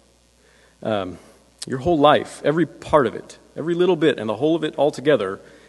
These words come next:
is ultimately either oriented toward God or on a trajectory away from God. And this is intimately personal.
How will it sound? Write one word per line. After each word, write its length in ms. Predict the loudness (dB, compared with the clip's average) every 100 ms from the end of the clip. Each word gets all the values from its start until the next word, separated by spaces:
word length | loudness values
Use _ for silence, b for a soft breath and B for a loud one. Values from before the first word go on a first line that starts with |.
| b b _
is 560 | 6 8 6 0 -4 -2 2
ultimately 580 | 2 2 -2 -2 -2 -2
either 220 | -2 -2
oriented 600 | 2 2 4 2 0 -6
toward 360 | 2 4 4
God 380 | 2 -2 -2 -2 -6 -20 b b b b b b b b -2
or 260 | 2 4
on 140 | 2 0
a 100 | -2
trajectory 680 | -4 0 0 -2 -4 0 2
away 280 | 6 6
from 200 | 6 2
God. 400 | -2 -2 -2 -4 -10 -20 _ _ _ _ _ b b b b b b
And 240 | -2 -2 0
this 200 | -2 -2
is 160 | -6 -2
intimately 480 | -4 0 -2 -2 -4
personal. 640 | -2 -4 -2 -6 -6 -12